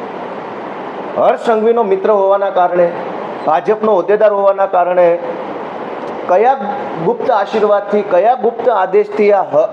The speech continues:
આ વિકાસ આહિરની વિરુદ્ધમાં માફિયા ગેંગની કલમો નથી લગાવવામાં આવી? આ વિકાસ આહિર જે છે એ માફિયા ગેંગ ચલાવે છે,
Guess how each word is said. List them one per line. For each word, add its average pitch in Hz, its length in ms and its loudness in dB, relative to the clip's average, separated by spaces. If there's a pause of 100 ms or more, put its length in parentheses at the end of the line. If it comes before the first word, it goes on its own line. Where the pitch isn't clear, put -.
આ 170 520 0
વિકાસ 208 440 0 (420)
આહિરની 196 500 2
વિરુદ્ધમાં 175 600 0 (1160)
માફિયા 196 500 2
ગેંગની 226 280 2
કલમો 185 360 0
નથી 156 220 0
લગાવવામાં 117 520 2
આવી? 87 180 -4 (1000)
આ 202 100 4
વિકાસ 220 400 2 (400)
આહિર 196 280 0
જે 220 180 2
છે 220 240 4
એ 220 40 4
માફિયા 202 460 2
ગેંગ 196 240 0
ચલાવે 123 400 2
છે, - 160 -6